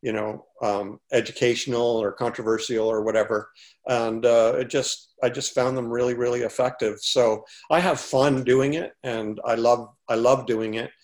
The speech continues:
But also, um, I f-, I find them just really practically effective at communicating what I wanna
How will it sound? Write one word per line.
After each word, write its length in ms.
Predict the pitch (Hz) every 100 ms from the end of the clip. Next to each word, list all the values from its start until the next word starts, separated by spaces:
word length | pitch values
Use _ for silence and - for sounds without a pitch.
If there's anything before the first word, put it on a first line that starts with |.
| _ -
But 100 | 131
also, 600 | 156 - 143 107 117 - -
um, 420 | 113 107 107 -
I 60 | 117
f-, 160 | 113 -
I 60 | 120
find 280 | 143 120
them 120 | 110 107
just 200 | 113 -
really 600 | 104 113 107 107 104 - _ _
practically 520 | 117 117 117 - 107
effective 580 | 101 - 107 107 131 107
at 140 | 110 -
communicating 520 | 117 113 104 117 113
what 100 | 113
I 40 |
wanna 260 | 117 120